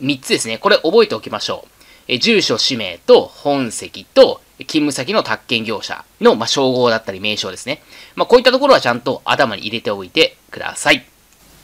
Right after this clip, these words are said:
で、問い三ですね。えー、準都市計画区域においても、用途地域が定められている土地の区域については、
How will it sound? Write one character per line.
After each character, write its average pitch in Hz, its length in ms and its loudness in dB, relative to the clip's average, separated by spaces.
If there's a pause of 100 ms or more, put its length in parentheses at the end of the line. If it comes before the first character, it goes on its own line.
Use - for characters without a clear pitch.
(1200)
で、 208 80 0
問 202 140 2
い - 20 0
三 165 160 2
で 165 60 -4
す - 100 -6
ね。 107 200 -6 (380)
え 143 60 0
ー、 135 40 0
準 269 200 4
都 156 120 0
市 - 80 -2
計 156 120 0
画 143 140 0
区 160 160 -2
域 120 180 -4
に 104 120 -10
お 131 160 -2
い 104 60 -10
て 107 120 -8
も、 - 280 4 (340)
用 226 200 8
途 240 120 2
地 240 160 2
域 127 180 -4
が 135 120 2
定 127 180 -2
め 131 120 0
ら 135 120 6
れ 123 80 0
て 101 140 -8
い 101 180 -6
る 190 160 0
土 131 120 -8
地 139 160 -4
の 214 280 2
区 175 120 -4
域 131 240 -4
に 95 120 -10
つ - 180 -8
い 104 80 -8
て 110 120 -8
は、 - 220 2